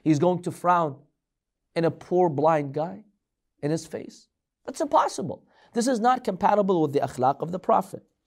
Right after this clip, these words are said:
Number four, this contradicts the descriptions of the Prophet in the Quran. For example, one verse states that a messenger has come from, uh, amongst you.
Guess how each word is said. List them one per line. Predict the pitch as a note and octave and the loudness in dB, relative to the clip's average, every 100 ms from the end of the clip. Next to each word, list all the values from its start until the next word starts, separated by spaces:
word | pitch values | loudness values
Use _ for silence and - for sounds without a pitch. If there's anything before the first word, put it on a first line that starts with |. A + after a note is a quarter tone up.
| _ _ _ _ _ _ - | _ _ _ _ _ _ 4
Number | B3+ F#4+ F#4+ | 4 6 0
four, | - A3+ F#3+ | 0 2 2
this | E3 E4 - | 2 -4 -4
contradicts | - G#3+ G3+ - E3+ D3+ A3+ - - - - _ _ _ _ _ _ _ - | 0 0 0 -4 -4 -2 -4 -4 -18 -20 -20 _ _ _ _ _ _ _ -4
the | D3+ | 2
descriptions | F#3 A3 - - E4 D4 - A3+ G3 | 4 2 -2 -2 -2 -2 -4 -4 -2
of | E3 F#3+ F3 | 0 -2 0
the | |
Prophet | F#3+ - C4 C4+ B3 | 0 4 2 2 -8
in | F#3+ E3+ | -6 -6
the | C#3 | -6
Quran. | A#2 - A2 E2 G#2 _ _ _ _ _ - | -6 -6 -8 -8 -16 _ _ _ _ _ 0
For | F#3+ | 2
example, | F3+ F3 C#4 A#3+ G#3+ F#3 | 4 4 4 2 2 4
one | C4 A#3+ | 4 2
verse | A3 F#3+ | 0 0
states | - - D#3 E3 - - _ _ _ - | -2 -2 -2 -2 -8 -14 _ _ _ 0
that | E3+ F3+ F3 | 4 4 2
a | E3+ D#3+ | -2 0
messenger | E3 F3 G3 F#3+ A3 | 0 0 -2 0 2
has | G3 D3+ | 2 0
come | - E3+ E3+ | 0 -2 -2
from, | D#3+ D3 | -6 -6
uh, | - C#3+ | -8 -8
amongst | - C3+ C#3+ E3 - | -4 0 0 -2 -4
you. | F3+ G#3 | -4 -4